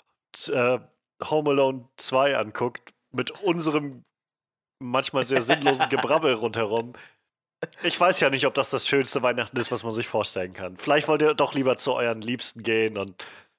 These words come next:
Speaker 1: irgendwie ein bisschen Zeit mit denen verbringen. Ruft irgendwen an, den ihr,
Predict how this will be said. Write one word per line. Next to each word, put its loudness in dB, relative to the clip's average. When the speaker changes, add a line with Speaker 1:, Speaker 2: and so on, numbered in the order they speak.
Speaker 1:
irgendwie -12
ein -12
bisschen -6
Zeit 0
mit -4
denen -2
verbringen. -6
Ruft -2
irgendwen 2
an, 0
den -2
ihr, -2